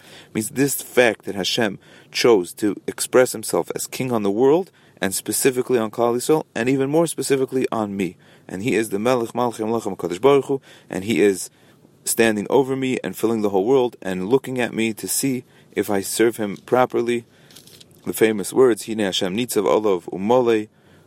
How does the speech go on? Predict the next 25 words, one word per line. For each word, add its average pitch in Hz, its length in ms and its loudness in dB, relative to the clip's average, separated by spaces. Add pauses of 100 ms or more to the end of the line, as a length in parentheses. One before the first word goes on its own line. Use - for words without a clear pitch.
kol 120 220 6
ha'aretz 104 420 0
kvoidei, 117 540 2
umabit 120 520 0
olav, 98 560 0
uboichen 101 560 2
kloyes 113 460 2
v'leiv, 117 440 4
im 98 120 -8
ovdei 107 360 2
karoi." 80 360 -2 (1200)
Therefore, 143 580 6 (960)
a 110 100 0
person 143 280 2
should 120 160 -4
think 160 180 0
about 117 220 4
this 104 320 0
as 107 320 0 (540)
much 135 260 4
as 123 140 -4
he 113 100 -8
can, 98 440 -2 (580)
and 104 260 0
especially 107 720 2